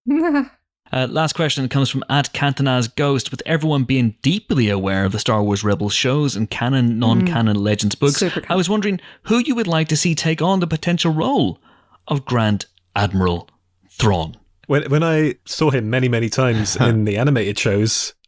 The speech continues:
Speaker 3: uh, he looked funnily like James Dyer, and I feel like
Speaker 1: <laughs>
Speaker 3: you could,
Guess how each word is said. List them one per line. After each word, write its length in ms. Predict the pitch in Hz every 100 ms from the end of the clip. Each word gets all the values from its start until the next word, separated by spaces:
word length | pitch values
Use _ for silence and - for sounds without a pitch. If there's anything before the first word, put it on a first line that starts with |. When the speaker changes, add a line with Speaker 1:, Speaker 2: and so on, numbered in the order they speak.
| -
Speaker 3:
uh, 400 | 117 113 117 -
he 380 | 107 156 175 185
looked 240 | 170 180 -
funnily 380 | - 175 170
like 180 | 165 151
James 280 | - 160 156
Dyer, 360 | 143 104 95 95 - - -
and 120 | 120
I 80 | 110
feel 220 | 110 107
like 240 | 107 101 -
Speaker 1:
<laughs> 440 | 220 233 247 247
Speaker 3:
you 80 | 220
could, 220 | 123 101